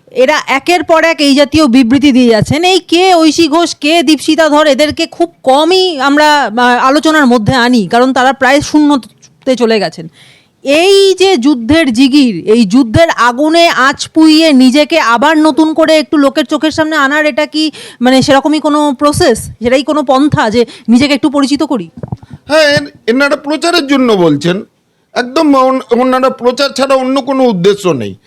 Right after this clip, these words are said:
Speaker 2: এরা যে বলছেন যে আজকে যুদ্ধের বিরুদ্ধে যে কথাগুলো বলছে, যে গ্রেভইয়ার্ড বানাতে চাই না বা কিছু করতে চাই না, আমরা যেটা, উম, বলছি, কিন্তু আমি চাই, আমার মতো ভারতবাসীরা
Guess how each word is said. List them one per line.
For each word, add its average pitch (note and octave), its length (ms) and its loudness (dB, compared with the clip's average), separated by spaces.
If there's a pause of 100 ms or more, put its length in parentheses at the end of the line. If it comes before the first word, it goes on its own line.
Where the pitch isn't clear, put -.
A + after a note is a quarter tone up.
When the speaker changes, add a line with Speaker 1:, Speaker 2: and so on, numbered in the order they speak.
(300)
Speaker 2:
এরা A3+ 360 2
যে A3+ 300 0
বলছেন G3 840 -2
যে A3 440 2
আজকে A#3+ 600 -4 (560)
যুদ্ধের F#3 540 0
বিরুদ্ধে A#3+ 640 -2
যে A#3+ 200 -2 (100)
কথাগুলো G#3 500 -2
বলছে, F3+ 500 -2 (500)
যে C#4+ 140 -2
গ্রেভইয়ার্ড A#3 680 0
বানাতে A3 400 -2
চাই A3 240 -2
না G#3+ 240 0
বা G#3+ 160 0
কিছু G3 280 -4
করতে G#3 340 0
চাই F3 260 -2
না, E3 120 -2
আমরা A3+ 260 0
যেটা, F#3 280 0
উম, F3 460 -4 (240)
বলছি, C3+ 300 -2
কিন্তু C#4 260 -2
আমি D4 440 0
চাই, G3+ 540 -2 (420)
আমার C4 380 0
মতো D4 520 0
ভারতবাসীরা C#4+ 1120 -2